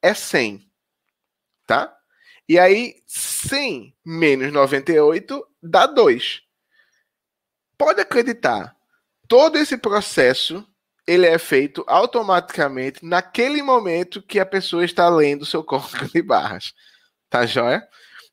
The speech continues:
E quando o código de barras lê e confirma o seu produto lá, é porque já foi feito esse processo de verificação e reconheceu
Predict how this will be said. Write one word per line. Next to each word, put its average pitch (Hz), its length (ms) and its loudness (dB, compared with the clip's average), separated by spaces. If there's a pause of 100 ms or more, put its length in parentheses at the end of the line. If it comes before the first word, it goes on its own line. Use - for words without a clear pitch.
(120)
E 175 100 -2
quando 262 340 2
o 370 60 4
código 202 340 2
de 180 120 -6
barras 139 560 2 (240)
lê 147 600 2 (600)
e 160 80 -8
confirma 220 640 -6
o 214 40 -2
seu 190 160 2
produto 147 480 -2
lá, 113 300 0 (760)
é 151 100 4
porque - 580 2
já 175 240 4
foi 220 220 0
feito 185 400 2
esse - 160 -8
processo 160 500 -4
de 139 80 -6
verificação 127 800 -6 (1160)
e 165 120 2
reconheceu 208 1040 0